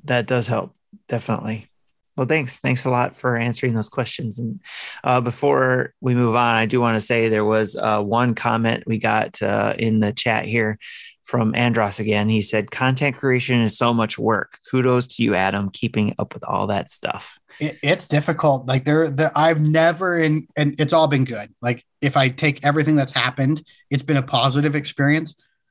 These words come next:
Speaker 2: but there's nothing like going through a subscriber lull where it's like weeks and weeks and you're like, that,
Speaker 1: Yeah.
Speaker 2: that dial hasn't moved.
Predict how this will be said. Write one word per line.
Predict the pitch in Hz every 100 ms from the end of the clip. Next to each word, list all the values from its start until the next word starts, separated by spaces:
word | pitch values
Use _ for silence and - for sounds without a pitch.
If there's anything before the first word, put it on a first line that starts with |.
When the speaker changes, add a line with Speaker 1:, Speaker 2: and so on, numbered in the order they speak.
| _ _ -
Speaker 2:
but | 143
there's | 160 208 -
nothing | 165 170 180 175 160
like | 147 143 131
going | 139 135 139
through | 131 151 143 131 131 131
a | 123 110 107
subscriber | - 135 127 - 127 127 135 127
lull | 127 131 160 170 _ _ _ _ _ _ _
where | 143 131
it's | 131
like | 135 127 - _ -
weeks | 131 143 143 - 143
and | 131
weeks | 131 135 135 -
and | 127
you're | 131
like, | 131 123 120 - _ _
that, | 143 131
Speaker 1:
Yeah. | 98
Speaker 2:
that | 131 117 - _ 139
dial | 127 127 131
hasn't | 120 127 127
moved. | 123 127 113 113 - -